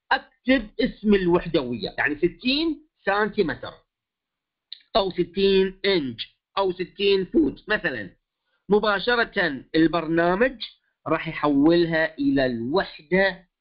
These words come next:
المطلوبة، مباشرة راح يحولها إلى الوحدة المطلوبة. يعني هسه ستين سنتيمتر كتبت عليها، راح أضغط على Enter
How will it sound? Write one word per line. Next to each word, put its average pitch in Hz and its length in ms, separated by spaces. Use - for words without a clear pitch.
المطلوبة، 156 1300
مباشرة 131 560
راح 143 120
يحولها 151 400
إلى 123 80
الوحدة 123 600
المطلوبة. 190 500
يعني 151 160
هسه 160 120
ستين 170 380
سنتيمتر 160 540
كتبت 156 280
عليها، 131 360
راح 151 160
أضغط 156 220
على 127 180
Enter 175 440